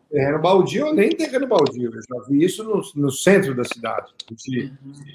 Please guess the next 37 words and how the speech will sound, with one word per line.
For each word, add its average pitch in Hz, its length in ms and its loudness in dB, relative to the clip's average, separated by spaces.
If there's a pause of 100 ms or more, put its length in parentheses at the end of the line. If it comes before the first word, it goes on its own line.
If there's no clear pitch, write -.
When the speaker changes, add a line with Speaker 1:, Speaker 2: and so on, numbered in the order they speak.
Speaker 1:
é, 147 80 -10
caminhões 143 460 4
de 147 60 0
Speaker 2:
Exato. 143 140 4
Speaker 1:
madrugada 135 540 2
despejando 135 680 2
lixo 139 640 2
ou 135 240 2
catadores 139 680 -2
fazendo 113 440 -12
isso, - 300 -20
né? 117 100 -12 (680)
É 180 100 4
uma 180 140 4
exceção? 160 800 0
É 135 80 -2
uma 143 160 -2
exceção, 151 420 -4 (100)
mas 139 220 -6
causa 185 320 0
um 190 100 0
dano 180 360 0
tremendo. 190 600 2 (720)
Porque 139 220 -2
na 139 140 0
hora 180 240 2
que 202 140 -4
vem 170 180 -2
a 156 80 0
chuva 160 560 0 (100)
e 143 100 2
esse 170 240 -2
lixo 147 420 -2
vai 160 180 -2
pro 160 100 -8
bueiro 139 400 -2
entupir, 160 640 -6